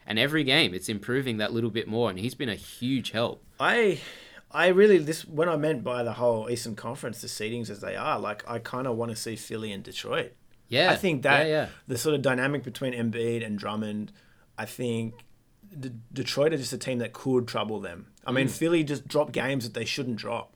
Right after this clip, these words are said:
Speaker 2: They're, Philly are kind of penciled in as that three seed. I don't think they're gonna drop any lower than that.
Speaker 1: Yeah.
Speaker 2: But at the same time, like,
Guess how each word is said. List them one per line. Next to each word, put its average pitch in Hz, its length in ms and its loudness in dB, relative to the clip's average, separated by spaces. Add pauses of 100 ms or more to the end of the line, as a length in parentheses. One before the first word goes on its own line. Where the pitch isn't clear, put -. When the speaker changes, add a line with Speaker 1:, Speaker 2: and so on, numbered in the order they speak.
(180)
Speaker 2:
They're, 151 340 2
Philly 180 300 6
are 175 40 2
kind 170 200 0
of 123 60 -2
penciled 147 380 -2
in 147 180 2
as 123 120 0
that 117 160 -2
three 120 220 -2
seed. 139 280 -2
I 120 60 0
don't 113 160 -4
think 117 140 -8
they're 110 100 -8
gonna 104 140 -6
drop 104 260 -8
any 107 120 -6
lower 104 260 -4
than 117 160 -2
that. 151 240 -4
Speaker 1:
Yeah. 104 220 0 (340)
Speaker 2:
But 135 240 8
at 123 100 -2
the 127 80 -4
same 139 280 0
time, 147 380 2
like, 120 340 -2